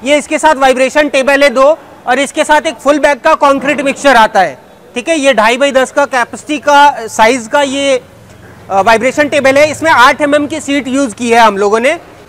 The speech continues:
Heavy झूला दिया हुआ है। हमारा mounting अगर आप दिखाएं तो इधर आ जाइए मैडम, इधर mounting हमारा दिखा दीजिए। ये हमारा mounting है, जो special mounting बनता है ये rubber का बनता है, बाकी लोग इसमें spring का यूज़ करते हैं। ये हाई density का rubber होता है,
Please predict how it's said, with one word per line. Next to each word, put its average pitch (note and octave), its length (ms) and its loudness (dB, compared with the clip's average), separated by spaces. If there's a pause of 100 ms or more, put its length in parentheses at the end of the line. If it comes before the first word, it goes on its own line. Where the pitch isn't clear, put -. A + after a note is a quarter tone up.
Heavy C4 340 0
झूला C4 320 0
दिया C#4+ 240 0
हुआ C#4+ 260 2
है। D4+ 220 2 (320)
हमारा C4 300 4
mounting C4+ 400 2
अगर D4+ 220 4
आप D4+ 120 4
दिखाएं C4+ 340 0
तो D#4+ 120 -4
इधर C#4 200 0
आ C4+ 100 4
जाइए C#4 180 -2
मैडम, C#4 320 0 (160)
इधर B3 180 -2
mounting B3 420 2
हमारा C#4 240 2
दिखा B3 220 -2
दीजिए। B3 320 -4 (680)
ये G#3 160 -2
हमारा C4+ 340 2
mounting A#3+ 480 0
है, D4 100 2
जो C4+ 260 0
special C4 360 -4
mounting C4 360 0
बनता C4+ 200 -2
है C#4+ 60 -4
ये C#4+ 80 0
rubber B3 260 0
का B3+ 100 0
बनता A3+ 260 -2
है, G3+ 60 0
बाकी G3+ 300 0
लोग C4+ 200 0
इसमें C#4+ 300 0
spring C4+ 340 -4
का D4 80 0
यूज़ C4+ 220 -4
करते C4+ 260 -2
हैं। C4+ 180 0 (480)
ये D4+ 360 -2
हाई A#3 280 2
density D4 480 -2
का C#4+ 120 2
rubber C4 260 2
होता C4 260 2
है, C#4+ 200 0